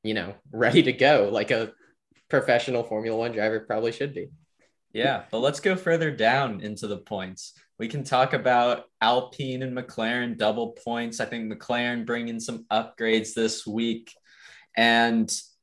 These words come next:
Speaker 2: it showed. It, it showed reliability and it showed pace. Uh, un-, unfortunately, that didn't mean either of the, their drivers were able to beat,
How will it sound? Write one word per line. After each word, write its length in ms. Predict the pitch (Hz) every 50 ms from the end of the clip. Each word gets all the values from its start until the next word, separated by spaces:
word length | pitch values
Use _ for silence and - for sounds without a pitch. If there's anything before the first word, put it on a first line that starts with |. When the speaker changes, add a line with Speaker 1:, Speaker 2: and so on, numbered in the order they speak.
| _ _ -
Speaker 2:
it 120 | - -
showed. 480 | - - - 135 156 175 170 143 131 131
It, 220 | 117 131 127 127
it 180 | 135 127 - -
showed 280 | - - 139 139 127
reliability 880 | 139 135 127 127 123 127 131 135 117 98 120 123 127 127 131 131 123 123
and 100 | 120 113
it 80 | 107
showed 380 | - - 131 123 117 113 113 -
pace. 560 | 123 123 127 123 120 123 120 - - - - _ _ _ _ _ _ _ -
Uh, 380 | 113 117 117 117 117 117 113 107
un-, 280 | 107 120 120 120 117 - -
unfortunately, 840 | 120 120 120 - - 123 123 123 120 - 135 123 120 123 127 123
that 200 | 123 117 113 110
didn't 240 | 123 120 117 117 113
mean 180 | 117 117 117 113
either 420 | 113 113 113 113 117 117 113 110
of 60 | 98
the, 180 | 104 110 95 - - -
their 180 | - - 113 110
drivers 580 | 98 110 110 107 110 113 110 113 113 107 107 -
were 180 | 110 110 107
able 280 | 110 110 104 104 110 107
to 120 | - - 107 98 _
beat, 380 | 113 110 110 107 107 - -